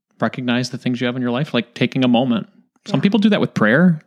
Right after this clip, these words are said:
Speaker 2: Well, I know for me, one of the things that I've done lately is I don't go on social media as much.
Speaker 1: Yeah.
Speaker 2: <laughs> That may, you know, when you don't see it, you're
Speaker 1: That's
Speaker 2: not
Speaker 1: sorta like
Speaker 2: constantly
Speaker 1: defense, right?
Speaker 2: comparing.
Speaker 1: So you got the offense and the defense. That's
Speaker 2: Yeah,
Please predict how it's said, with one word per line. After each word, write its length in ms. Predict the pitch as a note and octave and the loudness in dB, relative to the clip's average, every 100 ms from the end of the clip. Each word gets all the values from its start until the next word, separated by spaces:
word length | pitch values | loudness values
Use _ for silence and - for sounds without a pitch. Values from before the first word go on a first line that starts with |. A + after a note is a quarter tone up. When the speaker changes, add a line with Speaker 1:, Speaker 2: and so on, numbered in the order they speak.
| - | -4
Speaker 2:
Well, 380 | G#3+ F#3 - - | 0 0 -2 -4
I 100 | A#3 | -2
know 120 | A#3+ | 0
for 220 | A#3 A3 G3+ | -2 -2 2
me, 200 | F#3+ G#3+ | 2 0
one 200 | G3 G3+ | -2 -2
of 140 | G3 | -4
the 60 | G3 | -4
things 300 | G3 F#3 F#3+ | -2 -2 -2
that 260 | F3 - - | -6 -6 -6
I've 220 | F3+ F3 | -4 -2
done 240 | F#3+ F#3+ | -2 0
lately 420 | G3 G3+ G3 G#3 G3+ | 0 -2 -4 -2 0
is 440 | F3 E3+ F#3 - - | 0 -2 -6 -12 -10
I 160 | E3+ E3+ | -8 -4
don't 180 | F3 E3+ | -4 -4
go 100 | F3 | -6
on 160 | D#3 | -8
social 300 | - - D3+ | -10 -12 -12
media 300 | C#3+ D3 G3+ | -12 -8 -8
as 200 | C4 C4+ | -8 -8
much. 300 | C#4+ C#4+ C#4+ | -8 -8 -4
Speaker 1:
Yeah. 240 | - A#2 F#3 - - | 0 2 0 -2 -10
Speaker 2:
<laughs> 180 | C4 - | -10 -10
That 180 | A#3 - | -12 -10
may, 160 | G#3+ - - - - A#3 | -12 -12 -16 -18 -12 -8
you 60 | |
know, 140 | A#3 C4 | -4 -4
when 100 | C4 | -6
you 80 | A#3+ | -6
don't 280 | B3 - | -6 -6
see 360 | - - G#3 A3+ | -14 -16 -10 -6
it, 160 | C#4 - | -4 -4
you're 100 | G3+ | -2
Speaker 1:
That's 160 | - - | -2 -2
Speaker 2:
not 80 | C#4 | 0
Speaker 1:
sorta 60 | G#3 | 0
like 160 | C#3 | -2
Speaker 2:
constantly 280 | A#2 - F3 | -4 0 0
Speaker 1:
defense, 420 | G3+ G#2+ F#2+ - | 0 -4 -4 -6
right? 140 | A#2+ A#2 | -2 -2
Speaker 2:
comparing. 140 | - - | -2 -2
Speaker 1:
So 60 | |
you 60 | D3+ | 0
got 180 | C#3+ B2+ | 0 -2
the 60 | C3 | -4
offense 420 | B2+ C#3+ E3+ E3 | -4 -2 -2 0
and 80 | - | -2
the 40 | A#2+ | -2
defense. 520 | D3 D#3+ G2+ - - | -2 -4 -6 -10 -4
That's 220 | D#3 | -4
Speaker 2:
Yeah, 20 | D#3 | -2